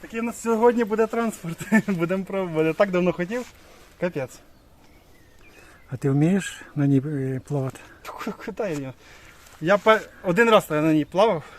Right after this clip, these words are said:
Speaker 1: Це в Воробіївці. На, на течії. Там так було неудобно, так якось погано. Не отримав навіть цього задоволення від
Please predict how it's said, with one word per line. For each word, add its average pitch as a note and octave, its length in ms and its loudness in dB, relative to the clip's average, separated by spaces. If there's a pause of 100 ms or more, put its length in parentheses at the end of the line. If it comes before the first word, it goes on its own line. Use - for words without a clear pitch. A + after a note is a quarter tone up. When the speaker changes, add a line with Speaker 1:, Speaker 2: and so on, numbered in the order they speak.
(720)
Speaker 1:
Це E3+ 300 2
в D#3+ 500 -2
Воробіївці. E3+ 720 0 (220)
На, D#3+ 280 2
на F3+ 160 4
течії. F#3 360 -2
Там E3 140 4
так - 180 2
було F3+ 180 -2
неудобно, F3+ 520 0
так F3 240 -2
якось D#3+ 200 -10
погано. F3+ 380 -4
Не D#3+ 160 0
отримав F3 360 -6
навіть E3 220 -4
цього F3 180 -6
задоволення D#3+ 520 -2
від C#3 160 -10